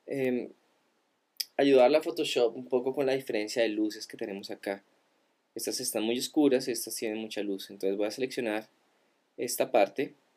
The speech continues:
clic derecho, layer uno, y con la imagen ajustes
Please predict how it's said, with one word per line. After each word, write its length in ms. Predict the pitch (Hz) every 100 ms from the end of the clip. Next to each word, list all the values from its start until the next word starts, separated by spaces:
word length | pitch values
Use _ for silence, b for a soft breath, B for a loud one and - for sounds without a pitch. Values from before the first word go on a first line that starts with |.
| _ _
clic 200 | - 110
derecho, 380 | 135 147 120 123
layer 320 | 143 110 123
uno, 320 | 147 123 180 - b b b b -
y 240 | 160 202
con 180 | 208 165
la 180 | 170 202
imagen 480 | 147 156 139 139 156
ajustes 680 | 165 160 127 - 151 156 -